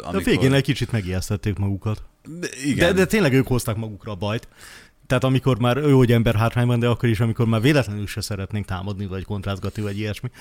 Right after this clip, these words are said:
Speaker 1: aztán meglepődünk, hogy az ellenfél ránk borítja a szekrényt.
Speaker 2: Igen, miközben egyébként a Rómának hetven percig esélye nem volt.
Speaker 1: Fogalmuk nem volt arról, hogy mi történik ezen a rangadón.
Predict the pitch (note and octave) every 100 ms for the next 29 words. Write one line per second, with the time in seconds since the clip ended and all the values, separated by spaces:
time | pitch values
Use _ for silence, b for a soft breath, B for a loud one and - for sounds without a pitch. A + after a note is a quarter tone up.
0 | B - - C3 C3+ B2 - A#2+ A#2 A#2
1 | A#2 A2 A2+ A2+ A#2 A2 G#2 G2+ F#2+ F2+
2 | G#2+ G2+ G2 G#2 - G2 B2+ - - B2
3 | G2+ G2 A#2+ C#3 C3 C3+ B2+ C3 - B2+
4 | B2+ B2 B2 A#2+ A#2+ C3 B2+ A#2+ A2 A2+
5 | B2 A#2+ A#2 - D2 D2 D2 D2+ D#2 B2
6 | A#2 G#2 - G#2+ G2+ G2 G#2 G2 F#2+ F#2+
7 | G2 G2+ F#2+ G2 G2 F#2+ F#2+ F#2 F#2+ G2
8 | G2+